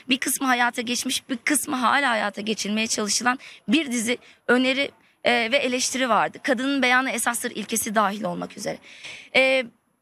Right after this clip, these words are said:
özellikle iki bin on beş yılından beri, yani o, oradan beri yoğunlukla gelen bir saldırılar silsilesinin sonucudur bugün yaşadıklarımız.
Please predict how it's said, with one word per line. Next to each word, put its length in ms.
özellikle 440
iki 180
bin 80
on 180
beş 280
yılından 480
beri, 140
yani 220
o, 240
oradan 460
beri 160
yoğunlukla 800
gelen 340
bir 60
saldırılar 560
silsilesinin 600
sonucudur 520
bugün 200
yaşadıklarımız. 800